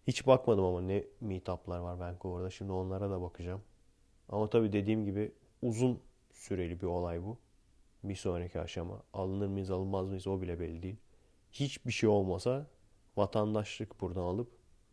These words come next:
öyle bir şekilde gide-, gitmeye çalışırım falan. Bir şey yaparım yani. En azından Türkiye'deki gibi diken üstüne olmayacağız. Türkiye'de diken üstündeydik yani. Bir senenin çok büyük önemi vardı yani. Şimdi en azından o olmayacak.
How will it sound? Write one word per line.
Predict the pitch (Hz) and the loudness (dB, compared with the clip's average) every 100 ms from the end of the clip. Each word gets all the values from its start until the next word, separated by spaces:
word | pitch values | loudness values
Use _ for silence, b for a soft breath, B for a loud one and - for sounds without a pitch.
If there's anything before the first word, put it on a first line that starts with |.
| - | 0
öyle | 107 95 90 | 2 2 -2
bir | |
şekilde | 92 90 90 87 | -4 -6 -6 -6
gide-, | 90 - 101 | -6 -6 -10
gitmeye | - 92 87 | -12 -8 -8
çalışırım | - 87 87 87 | -8 -10 -10 -10
falan. | 90 95 | -10 -8
Bir | |
şey | 107 104 104 | 0 2 2
yaparım | 95 117 98 82 | 2 0 0 -4
yani. | 82 - - - _ - _ - - | -10 -12 -20 -20 _ -20 _ -10 2
En | 113 | 4
azından | 104 95 95 107 120 - _ - - | 4 0 -2 -4 -6 -14 _ -20 -12
Türkiye'deki | - 101 - 98 95 95 | -4 -2 0 0 0 -4
gibi | 95 101 | -4 -6
diken | 98 104 | -2 0
üstüne | 98 - 101 | 0 -4 -4
olmayacağız. | 101 82 80 90 | -4 -4 -6 -8
Türkiye'de | - 101 101 101 | -6 -6 -4 -4
diken | 98 101 | -2 -2
üstündeydik | 92 - 82 85 85 - | -2 -6 -10 -10 -12 -14
yani. | 82 85 b b b - | -12 -14 b b b -6
Bir | 104 | -4
senenin | - 101 101 104 107 117 120 - - _ | 0 2 2 2 2 0 0 -8 -20 _
çok | - 104 - _ _ - | -6 -4 -6 _ _ -4
büyük | 107 104 101 | 0 0 2
önemi | 98 98 98 | 0 0 0
vardı | 87 85 | -2 -4
yani. | 85 82 87 _ _ _ - | -8 -10 -14 _ _ _ -16
Şimdi | - 92 | -6 -2
en | |
azından | 92 92 95 98 | 0 0 0 0
o | |
olmayacak. | 92 85 82 87 - | 0 -2 -6 -6 -8